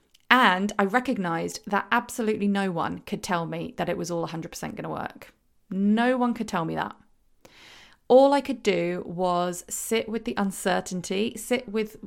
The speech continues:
what felt like a risk, make the bold move because it ultimately felt right,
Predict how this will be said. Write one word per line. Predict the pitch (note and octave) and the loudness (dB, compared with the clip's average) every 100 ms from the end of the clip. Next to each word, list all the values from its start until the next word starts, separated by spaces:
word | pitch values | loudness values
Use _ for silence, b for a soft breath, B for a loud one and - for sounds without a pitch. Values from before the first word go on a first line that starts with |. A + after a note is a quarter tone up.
| - | -2
what | G3 - | -2 0
felt | G3+ G3 | -2 0
like | G3 | -2
a | G#3+ | -4
risk, | F3+ E3+ F#3+ - - - b b b b - | -2 -2 -4 -8 -12 -18 b b b b -4
make | F#3+ G#3+ A3 - | 2 4 2 -4
the | |
bold | A3 G3 F#3 F#3 E3+ | 0 2 2 0 -4
move | E3+ E3 F3+ F#3+ - | -4 -4 -4 -6 -6
because | G3+ F#3 - F3 E3+ - | -6 -6 -4 -2 -2 -4
it | F#3 - - | -6 -6 -2
ultimately | F#3 F3+ - E3+ E3+ | -2 0 -6 -6 -6
felt | - F3 E3+ | -2 -2 -2
right, | E3 F3 A3+ | 0 0 0